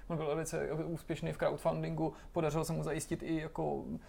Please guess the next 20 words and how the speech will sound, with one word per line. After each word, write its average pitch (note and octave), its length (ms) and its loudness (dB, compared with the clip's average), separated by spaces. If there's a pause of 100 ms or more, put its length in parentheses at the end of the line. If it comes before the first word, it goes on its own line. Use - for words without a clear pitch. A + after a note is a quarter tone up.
(140)
slavný D#3+ 400 6
herce, D#3 260 2
který D3+ 160 0
ve D3 80 0
Star D#3 200 4
Treku D#3 200 0
vystupovali D#3 600 0
a D3+ 180 4
zrekapitulovali D#3+ 840 0
si E3 140 -4
ty D#3 120 -2
postavy E3 420 0
nebo D3+ 180 0
znova D#3 220 0
si - 160 -6
je D#3+ 80 0
zahráli. D#3+ 580 6 (360)
A D#3 260 8 (480)
také D#3+ 340 8
proto, E3+ 480 6